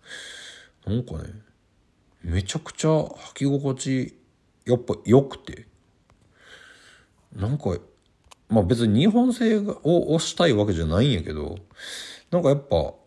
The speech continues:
あんねやろな。よくできてる。うん。メイドインジャパンのオールスター、いいです。もちろんなんか、あの、他にもね、そのユーエスエーとか、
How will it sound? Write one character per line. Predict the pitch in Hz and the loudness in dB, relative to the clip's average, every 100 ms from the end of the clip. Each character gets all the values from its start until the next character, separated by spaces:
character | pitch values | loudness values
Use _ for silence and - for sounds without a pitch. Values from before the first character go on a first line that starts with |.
| _ | _
あ | 87 98 | 2 6
ん | 175 | 8
ね | |
や | 147 | 6
ろ | 78 | 4
な。 | 82 85 87 _ _ _ _ _ _ _ _ - | -2 -2 -6 _ _ _ _ _ _ _ _ 0
よ | 98 160 | 4 6
く | 160 | 4
で | 98 104 | 2 0
き | - | 2
て | 120 | 0
る。 | 113 - - _ _ _ _ _ _ | 0 -6 -20 _ _ _ _ _ _
う | |
ん。 | 95 80 76 73 87 90 _ _ - - - - - - - _ | -6 -6 -6 -8 -12 -16 _ _ -20 -20 -20 -20 -20 -20 -20 _
メ | - 107 156 | -2 2 4
イ | |
ド | 156 160 | 4 4
イ | |
ン | 156 | 2
ジ | 151 | 0
ャ | |
パ | 147 151 | 0 0
ン | |
の | 98 92 | 2 2
オ | |
ー | 104 | 0
ル | |
ス | 104 | -2
タ | - 76 | -6 -6
ー、 | 76 - _ _ _ _ _ _ _ _ | -4 -8 _ _ _ _ _ _ _ _
い | 110 101 | 2 2
い | |
で | - | 0
す。 | - - - - - _ _ _ _ _ - _ _ _ _ _ - - - _ | -4 -8 -12 -14 -18 _ _ _ _ _ -20 _ _ _ _ _ -20 -20 -20 _
も | 101 | 0
ち | 113 | 2
ろ | 143 | 4
ん | 92 | 2
な | |
ん | 87 | -2
か、 | 87 - - _ | -4 -10 -12 _
あ | - 82 | -10 -8
の、 | 76 73 - | -6 -10 -14
他 | - - 113 | -18 0 2
に | 92 | 2
も | 73 | 0
ね、 | 117 131 _ | -4 -6 _
そ | - | -6
の | 82 | -4
ユ | 80 85 95 | -2 0 2
ー | |
エ | 92 | 0
ス | - 92 | 0 -2
エ | 85 | -2
ー | |
と | - | -4
か、 | - - | -14 -16